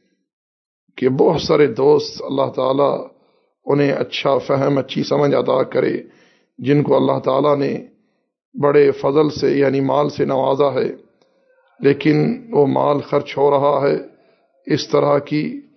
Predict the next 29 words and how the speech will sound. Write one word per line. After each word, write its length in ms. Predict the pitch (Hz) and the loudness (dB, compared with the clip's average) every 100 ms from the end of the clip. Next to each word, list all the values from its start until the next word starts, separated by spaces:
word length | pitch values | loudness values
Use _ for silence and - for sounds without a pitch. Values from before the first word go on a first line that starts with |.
| _ _ | _ _
لغو 640 | - 131 139 170 165 170 - | -6 0 2 2 2 0 -2
مجلسوں 640 | - 139 127 135 135 143 135 | -6 -6 -4 -4 -6 -6 -6
میں، 160 | 127 - - _ _ _ _ - - | -8 -10 -18 _ _ _ _ -10 -2
فالتو 500 | 139 160 160 - - | 0 2 0 -4 -4
مجلسوں 560 | 135 131 135 - 135 | -6 -6 -8 -6 -8
میں، 180 | 104 92 - _ _ _ - 123 | -6 -10 -14 _ _ _ -8 -2
جہاں 500 | 127 143 143 139 240 - | 0 2 0 -2 -6 -6
اللہ 400 | 135 139 131 120 | -2 -2 -2 -4
کی 100 | 139 | -4
نافرمانی 600 | 127 127 131 131 139 - | -4 -4 -4 -4 -6 -6
ہو 160 | - | -6
رہی 280 | - - 233 | -6 -8 -14
ہے۔ 160 | - 254 - _ _ _ _ _ _ 151 | -14 -18 -20 _ _ _ _ _ _ -4
اس 160 | - - | -2 -2
طرح 260 | 151 160 | 0 0
اللہ 340 | 147 156 156 143 | 0 0 0 0
جل 200 | 143 143 | -2 0
وعلا 580 | 143 135 147 156 - - - _ _ _ _ | 0 0 0 0 -2 -6 -14 _ _ _ _
مال 680 | 127 131 131 139 160 170 170 | -6 -2 0 0 2 2 0
سے 460 | 165 - 165 180 - 131 120 | -4 -4 -2 -2 -4 -8 -4
برکت 500 | 131 - 160 156 - | -4 -2 -2 -2 -6
ختم 240 | 143 160 156 | -8 -4 -4
کر 180 | 147 123 | -2 -4
دیتا 460 | - - - - | -4 -6 -8 -10
ہے، 120 | - 269 _ _ _ _ _ _ | -12 -16 _ _ _ _ _ _
کیونکہ 280 | - 151 143 | 0 0 0
گناہ 460 | 131 139 165 175 160 | 0 0 2 2 0
جو 200 | 151 143 | 0 0
ہے 300 | 151 - | 0 -4